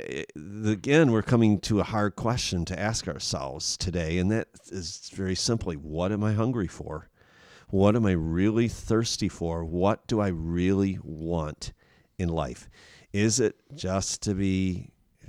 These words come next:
you know, respected and powerful? Is it to have all the stuff, uh, you know, have people think that I'm awesome and, and just enjoy everything in, in life that,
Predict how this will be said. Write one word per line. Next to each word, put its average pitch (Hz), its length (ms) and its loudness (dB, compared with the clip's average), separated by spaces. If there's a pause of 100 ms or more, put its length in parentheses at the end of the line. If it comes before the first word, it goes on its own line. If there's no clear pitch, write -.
(200)
you 98 120 -6
know, 85 180 -2
respected 101 840 2
and 90 160 2
powerful? 92 840 2
Is 98 200 2
it 104 140 2
to 92 100 0
have 95 400 2
all 90 400 0
the 90 120 0
stuff, - 680 -2
uh, 87 40 -4
you 82 280 -2
know, 82 320 0 (300)
have 90 160 0
people - 300 -2
think - 320 2
that 92 180 0
I'm 87 420 0 (540)
awesome 80 800 0
and, 73 260 -2 (440)
and 87 100 0
just 95 220 -2
enjoy 98 680 6
everything 104 480 4
in, 98 140 4
in 92 180 0
life 87 300 0
that, 80 180 -4